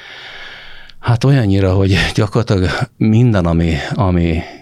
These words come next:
kereskedelem címszó alatt futhat, ugye ez a beszerzés,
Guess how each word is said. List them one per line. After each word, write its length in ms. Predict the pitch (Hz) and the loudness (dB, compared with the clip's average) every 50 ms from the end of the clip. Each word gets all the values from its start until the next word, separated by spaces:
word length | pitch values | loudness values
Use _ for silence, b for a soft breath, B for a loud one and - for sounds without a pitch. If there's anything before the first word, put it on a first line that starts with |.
| B B B B _ _ b b b b b b b b _ _ | B B B B _ _ b b b b b b b b _ _
kereskedelem 800 | - - 90 87 90 87 85 - - - 80 76 78 82 80 78 | -6 -2 -2 0 0 0 -2 -4 -4 -4 -4 -2 0 0 0 -2
címszó 560 | 76 - - - 82 78 82 - - - 92 | -2 -4 -4 -2 -2 -2 -2 -4 -6 -6 -4
alatt 400 | 90 78 76 76 - - - - - - | -2 -2 -2 -4 -6 -10 -16 -16 -10 -6
futhat, 440 | - 67 - - - 82 80 - | -6 -6 -6 -4 -6 -6 -4 -4
ugye 140 | - - 69 | -4 -4 -2
ez 100 | 71 - | -2 -4
a 60 | - | -4
beszerzés, 960 | 69 - 71 73 - - - 71 73 87 95 82 85 - - - - - - | -4 -4 -4 -4 -4 -4 -4 -4 -4 -4 -6 -4 -4 -2 -2 -4 -4 -6 -10